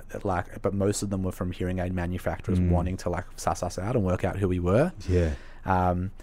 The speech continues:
Speaker 1: and it was at that point that I, I felt guilty that I was spending so much time outside
Speaker 2: Yeah,
Speaker 1: of the
Speaker 2: yeah,
Speaker 1: office,
Speaker 2: yeah.
Speaker 1: and I just said to my boss, "Look, you know,
Speaker 2: And,
Speaker 1: something's gotta
Speaker 2: and,
Speaker 1: give."
Speaker 2: and did you need, like, much capital to start the business? Like, did you need a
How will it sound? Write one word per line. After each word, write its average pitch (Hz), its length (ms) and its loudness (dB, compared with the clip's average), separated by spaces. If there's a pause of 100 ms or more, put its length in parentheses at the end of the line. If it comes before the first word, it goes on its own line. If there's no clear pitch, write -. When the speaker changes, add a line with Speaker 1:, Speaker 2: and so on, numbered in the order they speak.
(180)
Speaker 1:
and 95 80 4
it - 20 6
was 95 100 4
at 95 100 2
that 80 180 2
point 90 200 4
that 90 100 4
I, 87 180 4
I 92 60 2
felt - 240 2
guilty 95 240 0
that 120 80 8
I - 20 8
was 113 100 4
spending 123 260 6
so 113 140 6
much 107 200 4
time 95 200 4
outside 95 300 4
Speaker 2:
Yeah, 92 60 4
Speaker 1:
of 95 80 2
the 95 60 4
Speaker 2:
yeah, 95 80 6
Speaker 1:
office, 95 280 2
Speaker 2:
yeah. 78 60 -2
Speaker 1:
and 87 80 -2
I - 20 -2
just - 140 -6
said 92 120 0
to - 60 -6
my 87 80 -2
boss, 85 260 -4
"Look, - 360 -8
you 92 80 -6
know, 87 120 -8 (120)
Speaker 2:
And, 107 100 6
Speaker 1:
something's 92 200 4
gotta 117 140 4
Speaker 2:
and, 117 80 4
Speaker 1:
give." 87 180 -4 (240)
Speaker 2:
and 110 200 6
did 104 160 6
you 107 200 6
need, 113 240 6
like, 95 320 2
much - 280 -4
capital 110 440 -2
to 110 120 -4
start 95 300 2
the 92 60 -2
business? 113 500 -2
Like, 85 160 0
did 87 120 -2
you 87 60 2
need 85 160 2
a 82 140 2